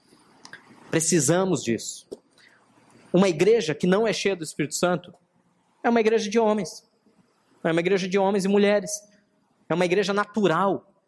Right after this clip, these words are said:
É uma igreja racional. É uma igreja que anda nas suas habilidades, nas suas forças, nas suas programações.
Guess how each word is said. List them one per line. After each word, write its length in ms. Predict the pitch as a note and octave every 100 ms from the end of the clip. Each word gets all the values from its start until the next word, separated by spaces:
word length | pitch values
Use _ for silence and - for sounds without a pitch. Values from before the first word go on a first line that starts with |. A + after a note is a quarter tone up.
| _ _ -
É 60 |
uma 100 | F3
igreja 320 | F#3+ F#3 G3+ F#3
racional. 960 | G3+ G3+ - G#3 E3+ E3+ F#3+ B2+ - _ _ _
É 60 | F#3
uma 100 | G#3+
igreja 320 | F#3+ A#3 A#3+
que 220 | A#3 C4+
anda 360 | A#3+ B3 D#4 F4+ C5+ C5 A#4 G4 - -
nas 180 | G#3+
suas 220 | - C4+ B3
habilidades, 640 | A#3 C4+ C4 B3 C#4 F3+
nas 140 | E3
suas 240 | - B3+ -
forças, 580 | B3+ C#4+ C#4 B2 - _ _ _ _ -
nas 200 | E3 -
suas 240 | A#3+ A3+
programações. 1080 | A#3 A3 A#3+ A#3+ G#3+ - A#3+ C#4 F3+ -